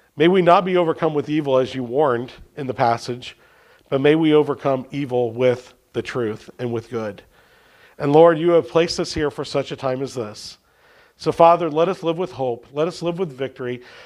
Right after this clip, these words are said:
Let us live with confidence that the world doesn't understand. Because greater is he who's in us than he who's in the world. Father, help us to live that way.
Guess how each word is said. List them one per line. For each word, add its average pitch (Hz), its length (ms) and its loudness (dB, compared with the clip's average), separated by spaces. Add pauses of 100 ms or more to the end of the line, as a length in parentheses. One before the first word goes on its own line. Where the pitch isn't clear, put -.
(140)
Let 196 160 6
us 262 120 -2
live 196 180 4
with 190 200 -2
confidence 185 560 0
that 165 120 -4
the 151 80 -4
world 147 240 2
doesn't 143 260 -2
understand. 113 680 -10 (800)
Because 180 320 2
greater 196 400 4
is 233 140 -2
he 214 160 -2
who's 175 240 -2
in 165 100 2
us - 560 0 (1080)
than 143 140 0
he 127 100 -4
who's 135 260 -2
in 120 80 -2
the 120 80 -6
world. 104 380 -8 (1120)
Father, 139 240 4
help 143 200 2
us - 100 -8
to 156 60 -2
live 123 220 -2
that 101 200 -6
way. 98 200 -14